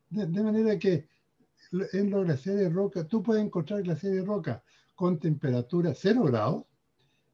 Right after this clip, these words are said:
eh, temperatura, eh, no hay suficiente calor para fundir el hielo, ni tampoco suficiente frío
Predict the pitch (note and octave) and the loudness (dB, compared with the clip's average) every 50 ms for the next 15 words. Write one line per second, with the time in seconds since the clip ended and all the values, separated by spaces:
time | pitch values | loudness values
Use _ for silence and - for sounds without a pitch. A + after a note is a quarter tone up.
0 | _ _ - D#3+ D#3 D3 - D#3 D#3+ D#3 C3 - - C#3 B2+ - C#3 B2+ A#2+ - | _ _ -18 -18 -18 -12 -4 0 0 0 0 2 2 2 2 4 2 0 0 2
1 | - D#3 D#3 D#3 D3+ C#3+ C3+ C3 - _ _ _ _ _ _ _ _ _ - - | 4 4 6 6 4 4 2 -2 -4 _ _ _ _ _ _ _ _ _ -20 -14
2 | - - D3 C#3 C3+ B2 C3 C3 C#3 C#3 D3 D#3+ F3 F#3+ F#3 D3 - - D#3+ C3 | -6 -2 -2 0 2 6 6 6 8 8 6 6 6 6 4 4 2 0 0 0
3 | C3 - E3 E3 D#3 F#3 F3 D3 C#3 C3+ D3 D#3+ D#3+ - D#3 C#3 B2+ - C#3 B2+ | 2 2 2 2 2 2 0 2 2 2 2 2 2 2 0 0 0 0 0 0
4 | A#2+ A#2+ C#3 D3 D#3+ D#3+ D#3 D3 E3+ F3+ G3 G3 F#3+ - - _ _ _ _ _ | 2 2 2 2 2 4 4 4 4 2 4 2 2 0 -2 _ _ _ _ _
5 | _ _ - F3 F3 G3+ G3+ E3 - F3+ D#3 D#3 - F#3 F3+ F3 F#3 F3+ D#3 - | _ _ -2 0 0 0 0 0 0 0 0 0 0 0 0 0 0 0 -2 -2
6 | - D#3+ C3+ C#3 B2 - E3 E3+ D#3+ - E3+ D3+ C3+ - - E3 F3 F#3+ F#3+ F#3+ | -4 -4 -2 -2 -2 0 0 0 0 0 -2 -2 -2 -2 -2 -2 0 0 0 0
7 | F3 C3+ | 0 -2